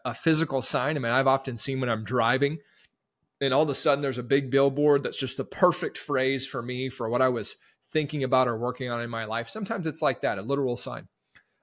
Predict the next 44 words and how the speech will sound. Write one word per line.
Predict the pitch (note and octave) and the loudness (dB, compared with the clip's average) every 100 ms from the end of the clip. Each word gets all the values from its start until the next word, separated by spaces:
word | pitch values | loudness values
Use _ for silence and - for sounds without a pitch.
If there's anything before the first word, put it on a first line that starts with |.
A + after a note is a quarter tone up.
| - | -4
Uh, | C3 A#2+ | -2 0
other | - E4 | -2 -2
times | - G3+ | 0 2
it | D3+ | 4
might | C3+ C3+ | 4 2
be | C#3+ C3+ B2+ | 2 0 0
perhaps | C3+ C#3 C#3+ C#3 | 4 6 6 0
you're | A#2+ | 0
out | B2 C3+ - | 2 2 2
somewhere | - A#2 A#2 A#2 A#2+ | -4 -2 -2 0 0
in, | G#2+ G#2+ | -2 -8
in | A#2+ | -10
public | - C3+ A#2 A#2 - | 0 0 2 -2 -4
and | G#2+ G2 _ _ _ _ | -10 -10 _ _ _ _
all | A#2+ | 2
of | C3+ | 2
a | |
sudden | A#2+ - C3+ C3 | 2 2 2 0
you | A#2+ | -6
hear | G#2+ C#3+ | -2 0
a | A#2+ | 0
conversation | - C3 A#2 G#2+ B2+ B2+ - A2+ G2 G2 _ _ _ _ | -2 -4 -4 -6 -4 -2 -4 -6 -10 -14 _ _ _ _
and | A#2+ | -8
it's | A#2 - | -8 -8
the | |
perfect | A2 C3 B2 G#2+ | -2 -2 -2 -4
answer. | A#2+ B2 A#2+ A2 F#2+ - | -4 -4 -4 -6 -6 -4
Or, | B2 B2 A#2+ | -2 -2 -2
you | B2+ A#2+ | -6 -6
know, | B2 | -4
you | A#2 | -2
happen | D3 C#3 C3+ | -2 -2 -2
to | A#2 | -4
meet | B2+ C3+ - _ | -4 -6 -8 _
a | A2+ G#2 | -6 -4
stranger | - D3 D3+ C#3+ B2 | 0 2 4 2 0
that | A2+ | -2
turns | - C3 B2+ | -4 -6 -4
out | B2 - | -4 -6
to | |
be | A#2+ | -8
the | A2 | -8
perfect | - D3 C3+ B2+ - - _ _ _ _ _ _ - | -2 0 0 -2 -8 -20 _ _ _ _ _ _ -4
person | - C#3+ - A2 F#2 | 4 4 4 -4 -10